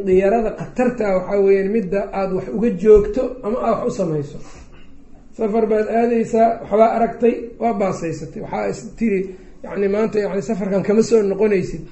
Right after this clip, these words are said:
Waa iska joogtayba marka. Inaad guursato kalaa rabtay, bishaan waxaa lagu yidhi waa baasaysi, waxbaa lagu sheegay.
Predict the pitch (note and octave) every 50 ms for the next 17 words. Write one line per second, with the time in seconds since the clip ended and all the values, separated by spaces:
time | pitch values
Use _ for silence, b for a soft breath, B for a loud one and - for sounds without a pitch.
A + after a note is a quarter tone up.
0 | - - - C4 B3+ A#3 - C#4+ A#3 F#3 F#3 F#3+ F3 - - F#3+ F3+ E3+ E3 E3
1 | D#3 C#3+ - - - - - - - - - - - - - - - - - -
2 | - - - - A3 A#3 B3 A#3+ G#3+ G3 F#3+ G3 A#3 A3+ G#3 - A#3 A3 - A#3
3 | A3+ G#3 G#3+ A3+ A3 G#3+ G3+ G3 G#3 G3+ F3+ - A#3 A#3 - - - - G3+ A#3
4 | A3+ - A#3+ G#3+ G#3 G3+ G#3 F3 - G#3 G3+ G#3 G3+ G3 G3+ G3 F#3+ G3 G3 F#3+
5 | F#3 F3 G3+ F#3+ F3+ - G#3 G#3+ - G#3 G#3 - G#3+ G#3+ G3 F#3+ F#3+ F#3+ - -
6 | - E3 D#3 D3+ C#3+ C#3